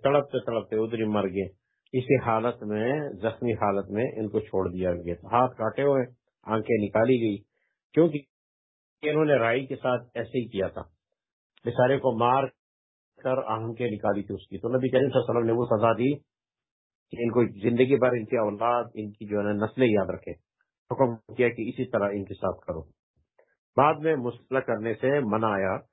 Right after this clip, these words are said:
اس زمانے میں شاید مسلح جائز تھا۔ باب ما یذکر فی الطاعون، طاعون کے بارے میں یہ باب ہے، امام بخاری رحمہ اللہ یہاں لاتے ہیں۔ اس میں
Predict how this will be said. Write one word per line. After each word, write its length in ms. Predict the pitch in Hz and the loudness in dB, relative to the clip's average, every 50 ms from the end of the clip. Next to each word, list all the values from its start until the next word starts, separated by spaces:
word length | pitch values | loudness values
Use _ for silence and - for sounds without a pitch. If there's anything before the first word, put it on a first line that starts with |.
| _ _ _ _ _ | _ _ _ _ _
اس 120 | - 120 107 | -6 -2 0
زمانے 300 | 117 110 113 113 113 117 | 0 0 2 0 0 0
میں 80 | 117 107 - | -2 -2 -2
شاید 160 | 110 107 98 | -2 -2 -2
مسلح 260 | 101 101 95 - 117 | -4 -6 -4 -2 -2
جائز 340 | 117 104 101 101 104 101 - | 0 2 2 2 2 2 0
تھا۔ 100 | - 92 | -4 -6
باب 280 | 87 98 107 113 120 117 113 | -2 2 2 2 2 2 0
ما 100 | 113 113 | 0 2
یذکر 380 | 110 117 117 - - 127 120 120 120 | 0 0 -2 -4 -4 -4 -4 -2 -2
فی 60 | 123 | -4
الطاعون، 1120 | 117 - _ _ _ _ _ _ _ _ _ 123 - 113 113 113 113 117 113 110 113 107 - - _ _ _ _ _ _ _ _ _ _ _ _ - | -6 -8 _ _ _ _ _ _ _ _ _ -4 0 2 2 4 4 2 2 2 0 -2 -6 -10 _ _ _ _ _ _ _ _ _ _ _ _ 0
طاعون 260 | 131 131 156 180 185 | 2 4 4 4 4
کے 120 | 160 160 | 4 4
بارے 240 | 135 131 123 123 127 | 6 6 4 4 2
میں 100 | 123 120 | 0 0
یہ 80 | 113 113 | -2 0
باب 260 | 101 110 117 120 107 | 2 2 2 2 2
ہے، 100 | 110 120 - - _ _ _ _ - | 0 -2 -2 -6 _ _ _ _ -2
امام 220 | 107 117 127 131 | 2 2 2 4
بخاری 280 | 120 117 - 117 117 117 | 2 2 2 2 2 2
رحمہ 180 | 113 113 110 | 2 2 0
اللہ 140 | 113 113 113 | 2 2 4
یہاں 240 | 113 107 104 113 117 | 2 2 2 0 2
لاتے 320 | 113 117 110 - - 113 | 2 2 2 2 2 0
ہیں۔ 100 | 101 92 - - _ _ _ - _ _ _ _ _ _ _ _ _ | 0 0 -2 -8 _ _ _ -20 _ _ _ _ _ _ _ _ _
اس 220 | - 185 185 185 170 156 | 2 2 2 2 2 2
میں 160 | 151 143 | 4 4